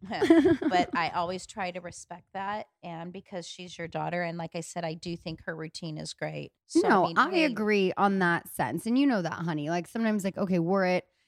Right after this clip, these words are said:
Speaker 2: Disneyland, for example. I'm like, "It's okay to push her bedtime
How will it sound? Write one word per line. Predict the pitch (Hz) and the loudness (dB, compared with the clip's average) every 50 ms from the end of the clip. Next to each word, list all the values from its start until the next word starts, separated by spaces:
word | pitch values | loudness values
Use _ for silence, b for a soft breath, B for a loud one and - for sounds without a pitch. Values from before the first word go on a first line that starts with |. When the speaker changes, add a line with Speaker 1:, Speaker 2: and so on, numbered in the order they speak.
| _ _ - | _ _ -4
Speaker 2:
Disneyland, | 185 180 196 220 196 180 196 180 175 165 151 143 139 147 - | 2 6 6 6 8 6 6 4 4 4 2 0 -4 -6 -2
for | - 202 175 | 0 0 0
example. | 170 170 143 180 165 156 147 170 156 | 0 0 -2 -2 -2 -2 -2 -2 -2
I'm | 165 175 | 0 0
like, | 190 - - | -2 0 2
"It's | 277 254 - - | 0 0 2 2
okay | 277 254 - 254 285 | -2 0 0 0 0
to | 277 247 | 0 0
push | - - 233 254 226 - | -2 0 -2 -2 -2 -2
her | 233 233 | -4 -2
bedtime | 196 208 208 208 202 - 196 196 185 160 - | 0 2 2 2 0 0 0 0 0 0 -2